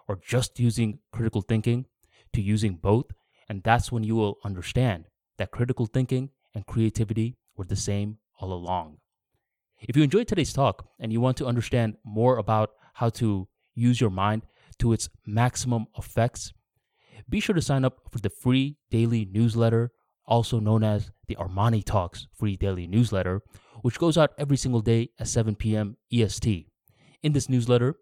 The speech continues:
you're going to learn more about public speaking, social skills, concentration skills, along with plenty of other topics.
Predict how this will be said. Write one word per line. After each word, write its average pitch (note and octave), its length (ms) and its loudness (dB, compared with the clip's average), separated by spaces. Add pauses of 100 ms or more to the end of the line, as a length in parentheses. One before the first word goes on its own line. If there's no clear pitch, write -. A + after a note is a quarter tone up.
you're G#2+ 120 -2
going A#2 200 4
to A2 380 -2
learn G#2+ 300 0
more G#2 200 0
about G2+ 300 0 (200)
public A2 240 -2
speaking, A2+ 460 -2 (480)
social A#2+ 320 4
skills, A2+ 420 0 (400)
concentration A2+ 500 -2
skills, A2+ 400 -2 (240)
along A2 160 0
with G#2 160 -4
plenty A2+ 320 -2
of G#2 200 -4
other G#2 280 -4
topics. - 460 -2